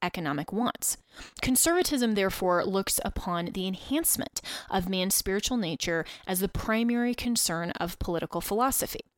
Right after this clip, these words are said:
Liberals, on the other hand, in the name of concern for human beings, regard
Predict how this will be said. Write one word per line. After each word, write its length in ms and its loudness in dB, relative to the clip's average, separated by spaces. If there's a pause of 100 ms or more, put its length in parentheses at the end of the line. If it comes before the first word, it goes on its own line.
(720)
Liberals, 400 4
on 100 2
the 80 0
other 160 -2
hand, 380 -2 (280)
in 160 2
the 80 4
name 200 4
of 100 2
concern 580 0
for 360 2
human 400 0
beings, 480 0 (320)
regard 680 4